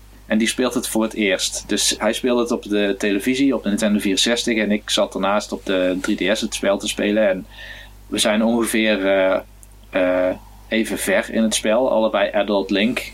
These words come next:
en, eh, bij de Fire Temple in de buurt. Bij mij viel op dat op de Nintendo vierenzestig was dat spel toch echt wel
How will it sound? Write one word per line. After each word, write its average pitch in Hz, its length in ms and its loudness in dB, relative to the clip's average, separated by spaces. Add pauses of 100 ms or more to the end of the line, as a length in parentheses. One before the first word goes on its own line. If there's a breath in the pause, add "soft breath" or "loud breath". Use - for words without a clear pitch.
en, 90 320 0
eh, 90 320 2
bij 90 160 0
de - 80 -2
Fire 104 300 0
Temple 107 420 0
in 101 60 0
de 101 60 -4
buurt. 117 320 -2 (440 loud breath)
Bij 110 140 0
mij 120 220 2
viel 123 200 0
op 131 220 0
dat 113 220 -4
op 107 140 -4
de 113 60 2
Nintendo 117 340 2
vierenzestig 120 580 0
was 113 180 -2
dat 110 120 -4
spel 107 260 0
toch 107 140 -4
echt - 300 -6
wel 95 340 0